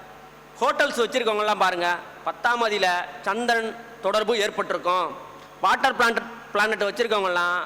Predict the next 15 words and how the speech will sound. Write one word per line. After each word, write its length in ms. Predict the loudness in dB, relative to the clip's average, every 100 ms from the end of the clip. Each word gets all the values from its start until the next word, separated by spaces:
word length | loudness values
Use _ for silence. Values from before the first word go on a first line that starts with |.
| -8 -16 -14 -8
பத்தாம் 380 | -2 2 2 2
அதிபதியோ-, 600 | 0 0 0 0 0 -4 -6
பத்தாம் 380 | -4 2 2 2
அதிபதியோட 920 | 0 -2 -2 -2 -2 0 0 0 0 -4 -14 -20 -20 -6
சந்திரன் 680 | -4 0 2 2 2 -2 -6 -14 -8
ஈடுபட்டிருக்கும். 680 | -2 0 0 -2 -2 -2 -2 -6 -16 -20 -20 -20 -20 -20 -20 -20 -20 -20 -20 -20 -20 -6 -4
பத்தாம் 400 | 0 4 4 4
அதிபதியோட 500 | 2 0 0 0 0 0 -2 -6 -4
செவ்வாய் 380 | 0 4 4 4
தொடர்பு 300 | 2 2 0
இருந்தா 240 | 0 2
என்ன 180 | 2 2
பண்றது? 600 | 0 -2 -2 -2 -4 -6 -14 -20 -20 -20 -20 -8
செங்கல் 440 | 0 2 2 2
சூளை, 260 | 2 2